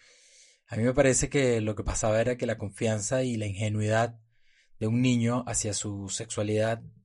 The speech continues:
tomaba a la gente por sorpresa y como que no estaban acostumbrados a algunas cosas. Recuerdo que de muy pequeño mi abuela me hizo con sus propias manos un chalequito a mi medida,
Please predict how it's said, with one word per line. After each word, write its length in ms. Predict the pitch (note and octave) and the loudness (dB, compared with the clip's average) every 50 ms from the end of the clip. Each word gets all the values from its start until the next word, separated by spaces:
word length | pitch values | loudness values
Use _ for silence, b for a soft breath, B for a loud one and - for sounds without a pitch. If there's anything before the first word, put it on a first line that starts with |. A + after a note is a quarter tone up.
| _ _ _ | _ _ _
tomaba 320 | - A2+ G#2 G#2 F#2+ G#2 A2+ | -2 0 0 0 0 0 0
a 40 | |
la 60 | A2+ A2 | 0 0
gente 240 | A#2 G#2+ G2 A2+ | 0 0 0 -2
por 160 | - - G#2+ - | -2 -2 -2 -2
sorpresa 680 | - - F#2 - - A2 G#2+ - - - F#2+ - - B B B B B B B B B | -4 -6 -8 -6 -4 -2 -2 0 0 -2 -4 -6 -16 B B B B B B B B B
y 80 | - - | -10 -8
como 180 | A2 G#2 G2 | -6 -6 -4
que 80 | G#2 G2+ | -4 -4
no 60 | F#2+ | -6
estaban 320 | - - C3 B2 A#2 A2 | 0 4 6 6 6 4
acostumbrados 880 | G#2 G2+ - G2 - - G2+ G2 G2 G2 G2 G2+ G2 G2+ G#2 G2+ - - | 2 -2 -6 -10 -10 -6 -6 -4 -4 -4 -4 -4 -6 -8 -10 -12 -14 -18
a 200 | - _ - A2+ | -20 _ -14 -14
algunas 380 | G#2+ F#2+ F#2 F#2+ F#2+ F#2 E2+ - | -14 -12 -10 -10 -10 -10 -10 -8
cosas. 540 | - G#2 F2+ - - G#2+ G2+ - - _ _ _ _ _ _ _ B B B B B B B B B B B B B B B B B B B - | -6 -6 -6 -6 -10 -14 -16 -18 -20 _ _ _ _ _ _ _ B B B B B B B B B B B B B B B B B B B -14
Recuerdo 340 | - G#2+ A#2 A2 A#2 B2+ | -6 -2 2 2 2 4
que 80 | B2+ D#3+ | 6 6
de 80 | D3 B2+ | 4 4
muy 160 | A#2 A2+ A2+ | 4 2 0
pequeño 640 | C3+ C3 - C#3+ C3+ C3+ C#3 C#3 C#3+ C#3 B2 - - | 0 2 4 4 4 4 2 2 2 2 0 -2 -2
mi 140 | G#2 A2+ A2 | -4 -2 -2
abuela 560 | G#2 A2 G#2+ A2 A#2 A#2+ B2 B2+ B2 A#2 A#2 A2+ | 0 0 2 2 2 2 4 2 2 0 -2 -6
me 200 | A2 A2+ G#2+ G#2+ | -4 -4 -2 -2
hizo 400 | G#2 - - B2 A#2+ A#2+ A#2 A#2 | -2 -4 -2 -2 -2 -2 -2 -4
con 120 | A#2 A#2+ | -4 -6
sus 140 | A2+ A#2 A2 | -4 -6 -6
propias 300 | - A2+ G2+ A#2+ A2+ A#2+ | -6 -6 -4 -4 -4 -2
manos 280 | B2+ A#2 A2+ B2 A#2 A#2+ | -2 -2 0 -2 -2 -4
un 80 | A#2 | -6
chalequito 600 | - B2+ A#2 A#2+ A2+ A#2+ A#2 A#2 A#2 A2+ A2+ - - _ _ | -6 -6 -6 -6 -6 -8 -8 -6 -8 -8 -8 -12 -20 _ _
a 80 | - G#2+ | -12 -10
mi 100 | G2+ G2+ | -8 -6
medida, 440 | G#2 G#2 A#2 A#2+ A#2 A2+ A2+ A2+ | -4 -4 -4 -2 -2 -4 -4 -4